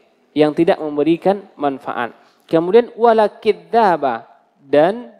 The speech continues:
juga tidak perkataan yang dusta. Wala kadiban fala yakdzibuna, ya, dan juga tidak ada perkataan yang dusta, dan juga mereka tidak mendustakan atau tidak saling berbohong di antara mereka.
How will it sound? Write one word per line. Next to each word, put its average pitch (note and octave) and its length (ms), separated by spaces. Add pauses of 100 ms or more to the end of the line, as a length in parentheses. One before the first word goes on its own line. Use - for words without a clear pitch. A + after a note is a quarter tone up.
(140)
juga D3+ 400
tidak D#3+ 420
perkataan D3 540
yang C3+ 240
dusta. A#2+ 400 (400)
Wala D#3+ 500
kadiban D#3 680
fala C#3 420
yakdzibuna, C3+ 1120 (300)
ya, C#3+ 240
dan B2 320
juga C#3+ 320
tidak C3+ 320
ada B2 400
perkataan B2+ 880
yang C3+ 400 (260)
dusta, D#3 800
dan B2+ 240
juga C3+ 320
mereka B2+ 340
tidak C3+ 400 (380)
mendustakan B2+ 800
atau C#3 160
tidak C3 320
saling C#3 340 (320)
berbohong C#3 560
di B2 140
antara A#2+ 340
mereka. A2 480